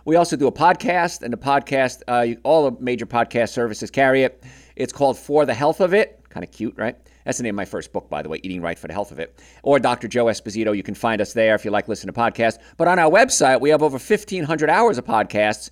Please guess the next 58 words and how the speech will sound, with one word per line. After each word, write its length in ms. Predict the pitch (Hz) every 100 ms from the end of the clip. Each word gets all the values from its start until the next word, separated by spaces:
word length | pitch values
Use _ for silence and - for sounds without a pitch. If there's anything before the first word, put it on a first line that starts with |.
| _ _
and 100 | 131
you 60 | 135
can 140 | 131
pick 180 | 131 139
and 80 | 120
choose 240 | 143 113
right 160 | 120 120
from 100 | 117
the 80 | 107
website 360 | 110 - 101
if 100 | 95
you'd 80 | 104
like 220 | 92 90
to. 200 | 104 95 - - - - 120
We 280 | 143 254
get 280 | 233 196 -
you 40 | 165
the 100 | 143
information 540 | 131 120 120 113 117
however 360 | 104 123 127 123
you 120 | 113
like 240 | 95 92
it. 40 | 78
If 120 | -
you 60 |
like 160 | 120 120 147
audio, 260 | 156 151
if 120 | 143
you 40 | 113
like 140 | 101
video, 460 | 101 156 151 151 - - - -
uh, 100 | 113
if 80 | 107
you 60 | 98
like 160 | 90
podcasts, 560 | 175 165 151 156 143 127
if 80 | 120
you 80 |
like 160 | 110 95
live 240 | 151 170
streams, 400 | - 156 156 135
whatever 340 | 135 156 226 240
you 220 | 185 185
want, 420 | 165 170 156 123
we're 160 | 127 165
doing 380 | 127 156 135 110
for 240 | 123 101
you 240 | 90 90 - - _
so 120 | 143
we 100 | 151
can 140 | 147
get 280 | 110 131 -
you 80 | 120
well 180 | 107 95
and 100 | 87
keep 220 | 95 -
you 80 | 76
well. 240 | 71 -